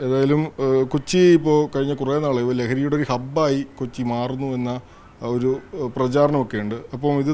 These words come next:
തടയാൻ എന്തൊക്കെ, ഏഹ്, പദ്ധതികളാണ്? പ്രത്യേകിച്ച്, ആ, പല, പല പോലീസുകാർ സംസാരിക്കുമ്പോൾ പറയുന്നത് പുറത്തു നിന്ന് വരുന്നവരാണ് ഇത്തരത്തിൽ കൂടുതൽ ലഹരി ഇങ്ങോട്ടേക്ക് എത്തിക്കുന്നതാണ്. അപ്പം ഈ ലഹരി പ്രത്യേകിച്ച് ഇപ്പോൾ പുറത്തു വരുന്ന വാർത്തയൊക്കെ അനുസരിച്ച് നോക്കുകയാണെങ്കിൽ ഇന്ത്യയിലെ തന്നെ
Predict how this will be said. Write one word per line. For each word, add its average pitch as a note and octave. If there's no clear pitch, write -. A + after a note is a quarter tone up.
തടയാൻ D#3+
എന്തൊക്കെ, C#3+
ഏഹ്, B2+
പദ്ധതികളാണ്? B2
പ്രത്യേകിച്ച്, C3+
ആ, -
പല, D#3+
പല D#3+
പോലീസുകാർ D#3
സംസാരിക്കുമ്പോൾ C#3+
പറയുന്നത് C3+
പുറത്തു E3
നിന്ന് F3
വരുന്നവരാണ് C#3
ഇത്തരത്തിൽ B2
കൂടുതൽ D3+
ലഹരി C3
ഇങ്ങോട്ടേക്ക് B2+
എത്തിക്കുന്നതാണ്. A#2
അപ്പം D3
ഈ C#3+
ലഹരി C3+
പ്രത്യേകിച്ച് C3
ഇപ്പോൾ D#3
പുറത്തു D3
വരുന്ന D3+
വാർത്തയൊക്കെ C#3+
അനുസരിച്ച് C#3+
നോക്കുകയാണെങ്കിൽ C3+
ഇന്ത്യയിലെ C3
തന്നെ D3+